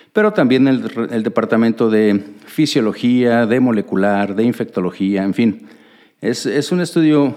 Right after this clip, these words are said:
muy interesante porque probablemente sea el primero que demuestra que existen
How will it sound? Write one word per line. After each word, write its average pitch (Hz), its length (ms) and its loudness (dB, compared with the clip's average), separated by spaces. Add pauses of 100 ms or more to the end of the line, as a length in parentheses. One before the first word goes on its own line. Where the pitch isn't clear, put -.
(140)
muy 156 180 4
interesante 139 640 0
porque - 560 -4
probablemente 180 840 2
sea 147 160 0
el 143 80 0
primero 147 520 0
que 160 120 -2
demuestra 160 720 0 (260)
que 117 140 -2
existen 131 920 -2